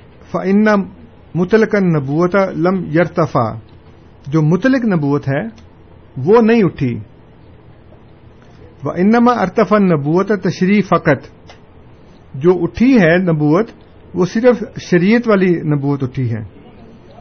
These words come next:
اور وہ کہتے ہیں وَقَوْلِهِ صَلَّى اللَّهُ عَلَيْهِ وَسَلَّمَ فَلَا نَبِيَّ بَعْدِي وَلَا رَسُولٌ، پس جو حضور صلی اللہ علیہ وَآلِهِ وسلم کا قول ہے کہ میرے بعد کوئی نبی نہیں اور کوئی رسول نہیں،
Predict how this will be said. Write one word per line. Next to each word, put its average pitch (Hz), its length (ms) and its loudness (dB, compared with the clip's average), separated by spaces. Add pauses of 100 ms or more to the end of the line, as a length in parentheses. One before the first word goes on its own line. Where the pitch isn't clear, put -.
(380)
اور 156 180 2
وہ 170 140 0
کہتے 190 280 -2
ہیں 226 180 4
وَقَوْلِهِ 185 840 4
صَلَّى 170 200 2
اللَّهُ 156 420 2
عَلَيْهِ 160 140 2
وَسَلَّمَ 151 360 0
فَلَا 160 280 2
نَبِيَّ 160 400 0
بَعْدِي 156 420 2
وَلَا 147 300 2
رَسُولٌ، 160 400 -2 (680)
پس 165 200 0
جو 175 200 2
حضور 156 400 2
صلی 185 180 0
اللہ 151 180 2
علیہ 156 420 2
وَآلِهِ 139 180 0
وسلم 156 340 -2
کا 185 120 -4
قول 139 320 -2
ہے 135 140 -2
کہ 165 120 -6
میرے 156 220 0
بعد 156 160 0
کوئی 160 240 -2
نبی 156 200 -2
نہیں 147 180 0
اور 143 80 -2
کوئی 147 300 -4
رسول 151 260 -4
نہیں، 156 200 0